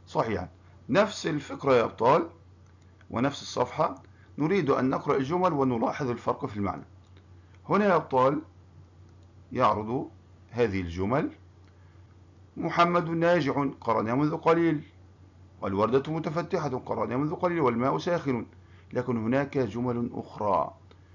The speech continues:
هناك كلمة ملونة باللون الأحمر نقرأها سويا، إن.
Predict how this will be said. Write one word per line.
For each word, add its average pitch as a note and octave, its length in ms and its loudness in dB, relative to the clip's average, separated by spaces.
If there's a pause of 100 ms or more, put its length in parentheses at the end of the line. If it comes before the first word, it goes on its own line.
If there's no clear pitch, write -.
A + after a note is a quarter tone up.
(240)
هناك B2+ 260 -2
كلمة B2 420 -2
ملونة A2 460 2
باللون G#2+ 380 0
الأحمر A2 360 -2
نقرأها A2 420 0
سويا، B2 440 -2 (480)
إن. A2 800 4